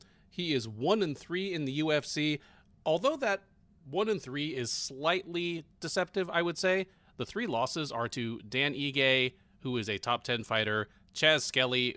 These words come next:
who is a borderline top ten fighter, and Youssef Zalal, who is at least one of the hotter prospects in the division at this time.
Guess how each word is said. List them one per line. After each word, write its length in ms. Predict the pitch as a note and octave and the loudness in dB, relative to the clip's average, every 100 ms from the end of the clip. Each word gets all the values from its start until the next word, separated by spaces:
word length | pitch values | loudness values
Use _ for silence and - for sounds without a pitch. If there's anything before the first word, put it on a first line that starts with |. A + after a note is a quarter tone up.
| - | -6
who 140 | B2+ | -4
is 140 | A#2 G#2+ | -2 -2
a 80 | |
borderline 640 | G2+ A2 A2+ A2+ G#2 G#2+ G2 | -4 -4 -4 -4 -2 -4 -2
top 200 | G#2+ - | -6 -4
ten 200 | A2 G2 | -6 -4
fighter, 480 | G#2 G#2+ G#2+ G#2 - _ - _ | -2 0 0 -2 -6 _ -20 _
and 240 | C3 A2 G#2 | 0 0 0
Youssef 340 | B2 B2 C3+ | -2 0 -2
Zalal, 600 | - A2 A2+ A2 G#2+ G2 - _ _ _ - | -2 -2 4 4 4 -2 -10 _ _ _ -14
who 200 | - B2 | -6 -4
is 400 | A#2+ A2+ A2+ G#2 - _ _ | 0 0 -2 -6 -10 _ _
at 140 | B2+ B2 | -4 -2
least 280 | B2+ B2 | -2 -2
one 260 | D3+ B2 B2 | -4 -4 -2
of 80 | A2 | -2
the 80 | G#2+ | 0
hotter 220 | A#2 A2 | 0 -2
prospects 600 | - A2+ - C#3 B2+ - | -2 -2 0 -2 -2 -2
in 140 | C3+ | -6
the 80 | A#2+ | -6
division 580 | A#2+ A2+ B2 D3+ D#3 E3+ _ _ _ _ | -4 -2 -2 -4 -6 -8 _ _ _ _
at 200 | C3 C3+ | -2 0
this 160 | - B2 | -2 -4
time. 400 | C3 C3 E3 A3+ | 0 2 2 -2